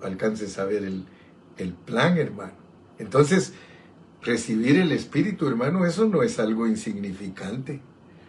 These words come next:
Recibir el espíritu es algo tan importante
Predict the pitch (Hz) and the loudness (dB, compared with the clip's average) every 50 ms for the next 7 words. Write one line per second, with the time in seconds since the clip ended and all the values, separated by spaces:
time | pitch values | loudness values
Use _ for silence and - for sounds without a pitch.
0 | - - - - - - - 107 - - - - 107 101 95 95 113 156 185 170 | -20 -20 -20 -20 -10 -4 -2 -2 -2 -2 -6 -6 -6 -4 -4 0 2 2 4 4
1 | 156 127 113 107 98 - - 135 135 139 143 135 127 127 123 113 - 123 123 131 | 4 2 2 0 -4 -6 -4 0 0 0 0 -2 -4 -4 -4 0 2 2 2 2
2 | 131 110 107 95 - - 147 170 190 185 170 147 135 113 110 - 104 98 90 - | 0 -2 -2 -4 -2 -2 0 2 4 4 2 2 0 -2 -4 -4 -6 -6 -6 -4
3 | - 131 160 190 185 - 196 185 | -2 -2 0 0 -2 -4 -6 -10